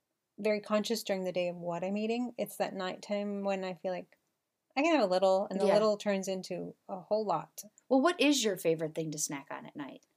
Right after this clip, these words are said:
Speaker 1: Um, lately, it's hip peas.
Speaker 2: <gasps> Those
Speaker 1: Um,
Speaker 2: with the orange, the bright yellow bag?
Speaker 1: Yes, it's organic, chickpea based. So I think I'm hel-, eating healthier.
Speaker 2: Right,
Speaker 1: But
Speaker 2: why?
Speaker 1: I'm sure there's a lot of sodium and
Speaker 2: Do you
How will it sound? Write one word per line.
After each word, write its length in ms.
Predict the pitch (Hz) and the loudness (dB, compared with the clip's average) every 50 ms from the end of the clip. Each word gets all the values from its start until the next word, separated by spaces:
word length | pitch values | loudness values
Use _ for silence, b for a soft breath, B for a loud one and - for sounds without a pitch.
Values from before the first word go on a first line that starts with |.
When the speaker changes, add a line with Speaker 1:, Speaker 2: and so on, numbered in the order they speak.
| _ _ _ _ _ _ _ _ _ _ _ - - | _ _ _ _ _ _ _ _ _ _ _ -10 -6
Speaker 1:
Um, 560 | - 214 208 208 208 208 208 196 196 202 202 - | -2 0 0 2 2 2 0 -2 -2 -6 -6 -6
lately, 760 | 226 226 208 220 226 247 233 - 247 269 277 285 285 277 - | -2 0 2 4 4 2 2 0 2 4 4 4 2 0 -2
it's 340 | 214 190 - - - - - - _ - - | -4 -4 -4 -6 -8 -8 -10 -14 _ -16 -8
hip 220 | - 247 247 247 _ _ | -6 -6 -6 -6 _ _
peas. 580 | - 294 285 294 294 294 294 285 - - - - _ _ - | -4 -2 0 0 0 -2 -4 -4 -6 -8 -8 -12 _ _ -12
Speaker 2:
<gasps> 540 | - 240 254 240 214 196 - - _ _ - | -10 -8 -8 -8 -10 -12 -18 -20 _ _ 6
Those 200 | - 240 247 247 | 8 10 10 10
Speaker 1:
Um, 40 | 233 | 8
Speaker 2:
with 120 | 277 294 294 | 6 6 8
the 100 | 247 214 | 8 8
orange, 340 | - 233 240 247 240 226 | 8 6 2 2 2 2
the 80 | - 226 | 0 2
bright 340 | 165 220 220 226 208 - - | 8 10 10 10 10 6 2
yellow 300 | 220 233 220 220 226 214 | 4 8 8 8 8 8
bag? 420 | 180 202 196 190 190 196 202 214 226 | 8 8 8 10 10 10 10 10 10
Speaker 1:
Yes, 340 | 220 214 202 185 180 - - | 10 8 6 6 2 0 -4
it's 240 | 220 214 - - - - - | -4 -4 -6 -10 -8 0 2
organic, 760 | 202 190 196 190 185 180 175 175 180 180 185 185 180 _ | 2 2 2 2 0 -2 -2 -2 -4 -4 -4 -4 -6 _
chickpea 540 | - - 214 202 _ _ _ - 202 196 180 | -6 -8 -8 -8 _ _ _ -8 -8 -8 -4
based. 560 | 180 185 180 180 180 180 185 180 - - - - - | -2 -2 0 0 -2 -2 -6 -8 -8 -12 -12 -12 -8
So 140 | - - 214 | 0 2 2
I 60 | 202 | 2
think 260 | 196 277 277 262 - | 4 4 2 4 4
I'm 140 | 196 170 175 | 2 0 -2
hel-, 160 | 175 185 185 - | -4 -6 -4 -2
eating 200 | 196 190 185 175 | -2 -2 -2 -4
healthier. 460 | 175 180 175 165 - 190 190 196 202 220 | -6 -8 -10 -8 -4 -2 0 2 6 12
Speaker 2:
Right, 360 | 294 294 277 196 160 151 - | 12 12 12 12 12 4 2
Speaker 1:
But 200 | - 220 - 226 | 0 0 2 4
Speaker 2:
why? 40 | 233 | 4
Speaker 1:
I'm 220 | 220 175 170 165 - - | 2 0 -4 -14 -14 -10
sure 300 | - - - 269 233 208 | -6 -4 0 0 2 2
there's 220 | 185 185 175 165 | 2 2 0 0
a 40 | 175 | 0
lot 200 | 180 185 175 170 175 | -2 -2 -2 -4 -6
of 80 | 165 | -8
sodium 720 | - - - 208 196 196 185 196 185 185 180 180 175 170 165 | -8 -8 -6 -4 -4 -4 -4 -4 -4 -4 -4 -4 -6 -8 -8
and 160 | 165 170 165 | -8 -6 -4
Speaker 2:
Do 100 | - 220 | 0 2
you 360 | 226 226 226 226 220 - - | 4 4 4 4 2 -2 -8